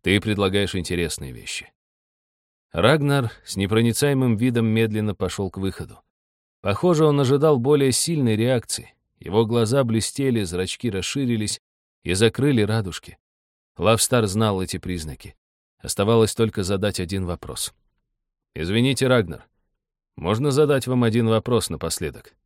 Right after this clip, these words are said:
«Да». «Зачем?» спросил Лавстар. «Зачем?» переспросил тот. «Да, зачем это нужно делать? Ради чего?» пояснил Лавстар. «В чем смысл?» Рагнар смотрел на него с изумлением.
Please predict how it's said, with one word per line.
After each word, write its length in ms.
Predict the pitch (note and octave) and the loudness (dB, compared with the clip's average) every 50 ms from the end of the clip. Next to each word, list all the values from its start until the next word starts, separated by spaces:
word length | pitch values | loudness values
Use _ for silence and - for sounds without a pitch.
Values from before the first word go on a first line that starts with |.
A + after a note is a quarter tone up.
| _ _ _ _ | _ _ _ _
«Да». 400 | - F2+ G#2 G2 F#2 G#2+ C#3 B2 - _ _ _ _ _ _ _ _ _ _ _ _ _ _ _ _ _ | 0 0 2 2 2 2 0 0 -4 _ _ _ _ _ _ _ _ _ _ _ _ _ _ _ _ _
«Зачем?» 680 | - D#2+ E2 F#2 G2 F#2+ - - B2 A2+ F#2+ D2+ C2+ _ _ _ _ _ _ _ _ _ | -10 -4 0 0 0 0 0 0 0 0 0 -2 -6 _ _ _ _ _ _ _ _ _
спросил 440 | - - - D#2 D#2+ - - E2+ D#2 | -16 -10 -8 -6 -6 -4 -4 -4 -4
Лавстар. 400 | D#2 D2+ - - - C#2+ - - _ _ _ _ _ _ _ _ _ _ | -6 -6 -8 -8 -10 -12 -12 -16 _ _ _ _ _ _ _ _ _ _
«Зачем?» 500 | - - G#2+ F#2+ - - D3 F3 G#3+ A3+ - _ _ _ | -6 -6 -4 -2 0 0 0 2 0 -2 -4 _ _ _
переспросил 560 | - F#2 F#2+ A2 - - F2+ F2+ - F#2 E2+ | 0 0 0 2 0 0 -2 0 0 -2 -4
тот. 200 | - D#2+ C#2+ - _ _ _ _ _ _ _ _ _ _ _ | -4 -6 -10 -10 _ _ _ _ _ _ _ _ _ _ _
«Да, 240 | - F2 A2+ B2 B2 | 2 4 6 6 6
зачем 380 | A2 A#2+ A#2 - C#3 C#3+ C#3 | 6 4 2 2 2 2 2
это 160 | C3+ G#2+ C3 A#2+ | 2 2 2 2
нужно 340 | A#2+ B2 A2+ G#2 A2+ A2+ | 2 2 2 2 0 0
делать? 480 | G2+ G#2 A2+ G#2+ G2 F2+ - - - - - | 2 2 2 2 2 0 -2 -6 -12 -12 -6
Ради 280 | - D#2+ F#2+ G#2 G#2+ | -2 0 2 2 0
чего?» 400 | G2+ - - A2+ G#2 G#2+ G2 E2 - _ _ _ _ _ _ _ | -2 -2 -2 -2 0 0 0 -2 -4 _ _ _ _ _ _ _
пояснил 400 | - D#2+ D#2+ - - F#2+ F2 E2 | -8 -6 -6 -4 -4 -4 -4 -2
Лавстар. 400 | E2 D#2 - - - D2 - - _ _ _ _ _ _ _ | -4 -4 -6 -8 -8 -10 -10 -14 _ _ _ _ _ _ _
«В 60 | - | -2
чем 180 | - C#3+ D3 C#3+ | 0 2 2 2
смысл?» 440 | - - C#3+ C#3+ C3 - - - - _ _ _ _ _ _ _ _ _ _ _ _ _ _ _ _ _ _ - | 2 2 2 2 2 0 -2 -6 -10 _ _ _ _ _ _ _ _ _ _ _ _ _ _ _ _ _ _ -8
Рагнар 480 | - D#2 F#2 A2 A#2 A#2 A#2+ A#2 G#2+ | -2 2 2 2 4 2 2 0 0
смотрел 480 | - - A#2 A2 G#2+ - A2+ A#2 A2+ A2+ | 0 0 0 0 0 0 2 2 2 2
на 80 | A2+ | 2
него 240 | A2 G#2+ G#2 G2+ G#2 | 0 -2 -2 -2 -2
с 100 | F#2+ - | -2 -4
изумлением. 680 | G#2 F#2 F#2+ G2 G2+ G2 G2 F#2 E2+ D#2 C#2+ C2 - | -4 -4 -2 -2 0 0 0 -2 -2 -4 -8 -12 -16